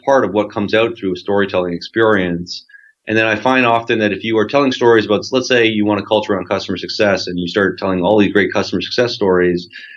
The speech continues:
find that people who don't have those stories wanna go create them for themselves. So then they go try and help customers be successful so they can have their own stories to tell. And so there's this sort of viral effect of the culture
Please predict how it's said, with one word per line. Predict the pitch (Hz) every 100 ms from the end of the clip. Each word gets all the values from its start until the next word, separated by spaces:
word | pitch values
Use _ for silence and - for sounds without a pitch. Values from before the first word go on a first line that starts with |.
| - _ _
find | - 131 123
that | 113
people | - 139 135 113 107 98 87 - _ -
who | 107
don't | 90 123 160
have | 143 120
those | 110
stories | 104 104 98 95 90
wanna | 117 117
go | 107 -
create | - 113 113
them | 107
for | 104
themselves. | 92 90 - 127 92 78 -
So | 104
then | 107 107
they | 107 107
go | 113 117
try | 120 120 113
and | 110 101 90 _ _ _
help | 117 127 -
customers | - 104 214 -
be | 104
successful | - 90 160 175 - 90 92 - _ _ _
so | -
they | 110 120
can |
have | 123 113
their | 117
own | 107
stories | - 131 143 123
to | 104
tell. | 92 87 82
And | 82
so | 104 98
there's | 98 92
this | 95 87 - - - - _
sort | - 113
of | 98 87
viral | 98 113 117 110 95
effect | 90 110 107 -
of | 92 87
the | 87 -
culture | 139 151 98